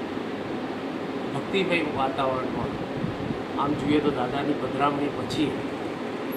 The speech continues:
બધા ઉત્સવો શરૂ થાય છે, ત્યાર પછી નવરાત્રિ આવે છે, ત્યાર પછી ભારતીય સંસ્કૃતિનો મોટામાં મોટો તહેવાર એવો દિવાળી પણ ત્યાર પછી આવે છે, ત્યાર પછી નવું વર્ષ આવે છે. એટલે દાદાની પધરામણીથી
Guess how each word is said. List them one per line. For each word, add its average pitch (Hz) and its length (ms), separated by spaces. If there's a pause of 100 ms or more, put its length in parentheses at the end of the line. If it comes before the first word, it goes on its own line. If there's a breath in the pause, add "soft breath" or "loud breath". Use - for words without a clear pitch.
બધા 139 140
ઉત્સવો 147 560
શરૂ 143 360
થાય - 160
છે, 120 180
ત્યાર 143 160
પછી - 240
નવરાત્રિ 139 560
આવે 123 140
છે, 127 240
ત્યાર 135 180
પછી 127 360 (1160)
ભારતીય 139 400
સંસ્કૃતિનો 131 540
મોટામાં 135 440
મોટો 131 220
તહેવાર 127 480 (1000)
એવો 131 260
દિવાળી 143 360
પણ 135 240
ત્યાર 127 160
પછી - 380
આવે 117 200
છે, - 300
ત્યાર 135 140
પછી 127 300
નવું 135 260
વર્ષ 135 220
આવે - 220
છે. - 340 (680)
એટલે 127 220
દાદાની 143 380
પધરામણીથી 131 840